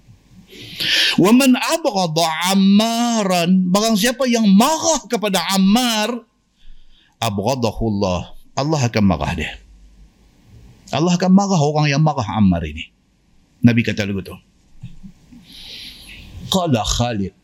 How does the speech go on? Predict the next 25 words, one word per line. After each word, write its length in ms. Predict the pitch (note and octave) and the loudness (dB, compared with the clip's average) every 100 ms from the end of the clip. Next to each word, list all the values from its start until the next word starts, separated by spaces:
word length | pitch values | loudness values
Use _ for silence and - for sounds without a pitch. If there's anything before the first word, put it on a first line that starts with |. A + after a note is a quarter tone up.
| - | -10
Khalid 560 | - C#3 E3 E3+ D#3 | -2 0 2 0 -2
Al-Walid, 480 | A#2 A2 G#2+ G#2 F2 | -2 -2 0 -2 0
tuan-tuan, 240 | G2 G2 F2+ | 0 2 0
panglima, 400 | F#2+ G#2 A2 G#2+ G2 _ G#2 | 0 2 4 4 2 _ -2
panglima 400 | B2 B2 E3 - | 2 2 2 -2
perang, 320 | F3 G3 G3 | 0 2 2
tuan-tuan. 400 | F3 D#3+ C3 G2 | 2 2 0 -2
Khalid 320 | - A#2+ A#2 | -2 0 0
Al-Walid 400 | G#2+ A#2+ C#3+ C#3+ | 0 -2 -2 -2
ni 160 | F3 C3 | 0 2
bukan 400 | A#2 A2+ A#2+ F#2+ - - - - - - - | 2 0 -4 -4 -8 -16 -16 -18 -20 -8 -2
kecil 240 | A#2 - | 0 0
anak 320 | - A3+ G#3+ | 0 0 0
dia 160 | G3 A#3 | 0 2
ni. 320 | A#3 G#2 D2+ - - - _ _ _ _ _ _ | 4 4 2 -4 -18 -20 _ _ _ _ _ _
Bila 240 | - G3+ | 2 4
Nabi 560 | B3 A#3+ C4+ B3+ D4 B3 | 6 4 2 -2 -2 0
kata 320 | A#3+ B3 C4+ | -2 -2 0
banyak 320 | B3+ C4+ C4+ | 0 0 -4
tu 240 | A#3+ D4+ G3 | -4 0 2
aja. 160 | C#3+ - - _ _ _ _ _ _ _ _ _ _ _ _ _ _ _ _ | 0 -4 -18 _ _ _ _ _ _ _ _ _ _ _ _ _ _ _ _
Padahal 240 | F3+ B3+ | 0 2
dia 160 | A#3+ C4 | 2 0
bertengkar 480 | G3+ - A3+ B3 F#3+ | 0 0 0 0 -2
sakan 720 | G3+ G3 - D4 A#3 F#2+ G2+ | -2 -2 -2 0 2 2 0